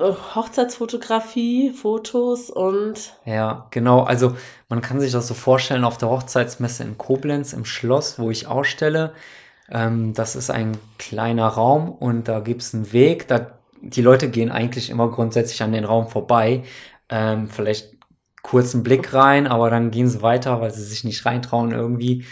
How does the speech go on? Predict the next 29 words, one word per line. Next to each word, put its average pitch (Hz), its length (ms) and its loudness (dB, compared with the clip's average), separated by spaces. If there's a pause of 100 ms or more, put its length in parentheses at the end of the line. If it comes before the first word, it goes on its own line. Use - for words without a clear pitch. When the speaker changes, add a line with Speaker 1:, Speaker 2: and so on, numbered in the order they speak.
(380)
Speaker 2:
Und 113 280 -6
der, 107 500 2
der, 101 380 -6 (720)
ja, 107 240 0
der 104 240 -2
Wegweiser 123 680 6
sollte 117 300 0
sie-, 120 220 0 (160)
eigentlich 123 320 0
da 117 120 2
an 113 80 0
die 107 120 -2
Tür 160 180 -4
gestellt 151 460 -4
werden, 143 320 2 (420)
damit 120 320 -2
die 123 60 -4
Leute 123 300 2
sehen, 120 300 0
hey, 123 300 2
was 113 200 -2
gibt 147 220 0
es 117 140 -4
da 107 140 2
drin 107 280 -6
in 113 120 -6
den 104 140 -6
Raum, 104 380 -4
ne? 127 260 -6